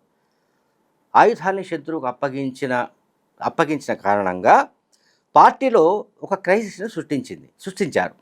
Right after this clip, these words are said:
దేశవ్యాప్తంగా నిజాయితీ కలిగిన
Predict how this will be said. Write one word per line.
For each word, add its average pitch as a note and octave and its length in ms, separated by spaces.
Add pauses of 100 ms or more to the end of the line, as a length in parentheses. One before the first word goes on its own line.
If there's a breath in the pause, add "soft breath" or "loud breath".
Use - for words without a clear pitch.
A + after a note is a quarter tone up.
(1120)
దేశవ్యాప్తంగా G#3 760
నిజాయితీ G#3 560
కలిగిన D#3+ 480